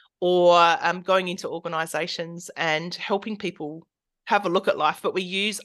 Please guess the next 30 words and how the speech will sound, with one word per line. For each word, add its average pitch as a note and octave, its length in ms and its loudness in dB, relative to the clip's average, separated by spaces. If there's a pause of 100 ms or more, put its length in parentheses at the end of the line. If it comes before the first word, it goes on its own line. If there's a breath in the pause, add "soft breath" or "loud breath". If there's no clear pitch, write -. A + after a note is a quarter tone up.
art, D#3 600 4 (540 soft breath)
but G3 100 2
it's F3 220 -8
actually C#4 480 -2
the G#3+ 140 -6
symbolism F#3+ 640 -4
and D#3 160 -10
metaphor. D3 640 -8 (160)
Like, E3 140 -4
the - 100 -10
art's F3+ 380 0
just - 280 -14
the D#3 60 -18
tool E3+ 520 -10 (160)
and E3+ 160 -2
the D#3+ 80 -6
container D3+ 640 -8
for D#3 320 -8
it D#3 60 -8
all. A3 320 -10 (640 loud breath)
And G3+ 400 2 (120)
if A3 120 -4
you D#4 180 0
think C#4+ 200 -6
about D3 260 -2
it, - 140 -8
quite B3+ 240 0
often D#4 220 -6
we'll G#3 180 -6
use F3+ 640 -8